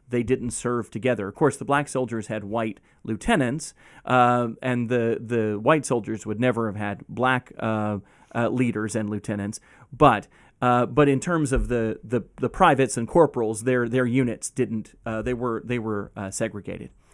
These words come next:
So the Americans sent, uh, white soldiers to the beach at six thirty and seven thirty, and those waves and waves of soldiers coming up off the beach. And the United States Army thought that by around ten o'clock in the morning, we would be up and off the beaches.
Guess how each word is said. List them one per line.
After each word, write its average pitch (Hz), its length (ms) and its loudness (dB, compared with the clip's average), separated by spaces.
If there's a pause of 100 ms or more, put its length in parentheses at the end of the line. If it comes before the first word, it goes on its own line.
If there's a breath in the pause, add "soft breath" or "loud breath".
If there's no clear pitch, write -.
(300 soft breath)
So 139 560 6
the 127 120 2
Americans 139 640 2
sent, - 560 -4 (320 soft breath)
uh, 117 340 2
white 139 280 2
soldiers 160 460 -2
to 135 100 -6
the 117 80 -6
beach 147 300 -2
at - 40 -16
six - 220 -6
thirty 135 260 -2
and 110 120 -8
seven 131 260 -2
thirty, 147 320 -2
and 110 180 -4
those 117 220 -2
waves 117 380 -2
and 110 120 -4
waves 117 320 -4
of 101 80 -10
soldiers 113 360 -6
coming 113 260 -6
up 104 140 -8
off 98 180 -10
the 104 60 -10
beach. 131 340 -4 (320 loud breath)
And 131 160 0
the 127 60 0
United 156 220 0
States 147 180 -2
Army 165 260 -2
thought 208 320 -2
that - 100 -4
by 123 140 -2
around 120 320 -4
ten 127 140 -6
o'clock 117 320 -6
in 107 80 -4
the 107 40 -2
morning, 110 360 -4
we 107 100 -2
would 104 140 -4
be 104 180 -6
up 110 320 -4
and 104 380 -6
off 98 340 -6 (260 soft breath)
the 98 60 -10
beaches. 98 500 -4